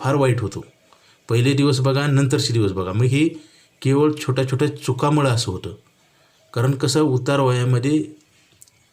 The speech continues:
स्वाभिमानाची गरज आहे, आनंदाची गरज आहे. आणि तो आनंद मार्केटमधनं विकत घेता येत नाही,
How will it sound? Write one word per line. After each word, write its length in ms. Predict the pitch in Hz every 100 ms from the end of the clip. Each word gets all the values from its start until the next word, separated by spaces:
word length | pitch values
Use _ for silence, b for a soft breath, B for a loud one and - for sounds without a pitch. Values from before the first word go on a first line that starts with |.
| _ -
स्वाभिमानाची 720 | - 127 131 151 151 131 131
गरज 280 | 110 110 107
आहे, 240 | 110 123 -
आनंदाची 560 | 113 127 127 135 131
गरज 280 | 135 110 95
आहे. 80 | 98
आणि 80 | 104
तो 40 | 127
आनंद 320 | 113 123 127
मार्केटमधनं 640 | 113 104 107 117 113 107
विकत 240 | 123 107 107
घेता 240 | 98 92
येत 100 | 87
नाही, 160 | 120